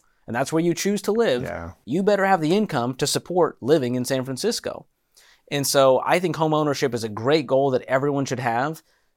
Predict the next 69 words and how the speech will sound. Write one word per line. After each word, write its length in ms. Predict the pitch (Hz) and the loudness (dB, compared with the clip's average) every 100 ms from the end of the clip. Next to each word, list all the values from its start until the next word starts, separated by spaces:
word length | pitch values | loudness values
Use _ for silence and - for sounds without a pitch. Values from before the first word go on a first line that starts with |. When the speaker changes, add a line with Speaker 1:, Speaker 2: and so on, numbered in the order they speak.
| - | -12
Speaker 1:
uh, 60 | 120 | -6
to 140 | 143 | 0
at 100 | 123 | 0
some 260 | - 165 165 | 2 2 2
point 400 | - 143 123 82 | 2 -2 -2 -4
be 160 | 117 156 | -2 0
a 80 | 156 | 2
homeowner 520 | 143 139 135 135 135 | 2 4 2 0 -4
and 100 | 98 | -2
have 160 | 123 120 | 0 0
that 100 | 113 | 0
house 180 | 104 | -2
paid 240 | - 104 95 | -4 -6 -6
off. 300 | - - _ - | -8 -14 _ -8
And 160 | 127 | -4
we've 140 | 147 156 | -2 0
seen 220 | - 196 | 0 0
that 180 | 131 113 | 0 -2
as 80 | - | 2
part 200 | 147 143 | 2 2
of 40 | |
the 60 | 131 | 0
Millionaire 320 | 180 151 107 | -2 -2 -4
Study. 340 | - 101 104 - _ _ _ | -4 -4 -6 -12 _ _ _
A 80 | - | -8
paid 200 | - 180 | 0 4
off 180 | 175 - | 4 4
home 180 | 175 180 | 0 0
was 120 | 120 | -2
a 40 | |
huge 380 | 113 160 165 - | -4 -4 -4 0
part 300 | 151 165 - | 4 4 4
of 240 | 120 120 113 | 0 0 0
their 120 | 127 | 0
net 180 | 131 117 | 0 0
worth. 340 | 139 - - - | -2 -2 -6 -4
Speaker 2:
Really? 180 | 117 120 | 0 0
Speaker 1:
There's 140 | 135 | 2
about 180 | 147 147 | 2 2
a 20 | |
third 320 | - 139 151 | 0 0 2
of 120 | 165 | 2
the, 220 | 151 156 131 | 2 0 0
of 120 | 135 | -2
their 100 | 135 | -2
net 180 | 143 123 | 0 0
worth 220 | 147 151 | -2 -2
of 80 | 139 | -2
millionaires 480 | 135 160 110 104 113 | -4 -2 -2 -4 -2
was 180 | 120 113 | -2 -2
in 140 | - | -6
a 40 | 113 | -10
paid 280 | - 113 120 | -4 -4 -4
for 220 | 131 127 | -4 -4
home. 320 | 143 131 127 _ _ - | -4 -8 -12 _ _ -14
Speaker 2:
Wow. 280 | 98 87 85 _ | -12 -12 -14 _
Speaker 1:
And 120 | 117 120 | -4 0
the 60 | |
average 220 | 120 135 | 2 0
millionaire 380 | 123 170 151 120 | 0 0 2 0
paid 180 | 113 123 | 0 0
off 140 | 120 | 2
their 100 | 120 | 0
home 140 | 123 123 | -2 -4
in 60 | 117 | -4
ten 200 | 123 123 | -4 -4
point 240 | 131 120 | -4 -6
two 100 | 131 | -4
years. 460 | 120 139 - - | -4 -6 -8 -12